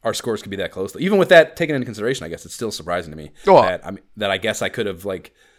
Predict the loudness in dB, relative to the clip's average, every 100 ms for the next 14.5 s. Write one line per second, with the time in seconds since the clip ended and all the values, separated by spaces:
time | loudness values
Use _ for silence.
0 | _ _ -4 -2 -2 -4 -10 -8 -10 -10
1 | -10 -8 -8 -8 -8 -6 -6 -10 -16 -20
2 | _ _ _ _ _ _ _ _ _ -4
3 | 0 2 2 0 0 -4 -6 -14 _ _
4 | _ _ _ -18 -8 -8 -6 -8 -10 -8
5 | 4 6 8 6 8 10 10 10 4 8
6 | 10 12 10 8 2 4 2 2 4 6
7 | 8 6 2 -2 -12 -6 -2 -2 6 8
8 | 8 6 6 4 4 2 4 2 2 2
9 | 2 2 0 4 6 6 4 0 0 -2
10 | -6 -10 -10 -12 -18 -18 -4 2 6 6
11 | 6 4 2 2 -2 -6 0 2 2 0
12 | 0 -2 -4 -6 0 0 0 -6 -8 -8
13 | -8 -6 -6 -4 0 2 2 4 2 2
14 | 2 0 0 -2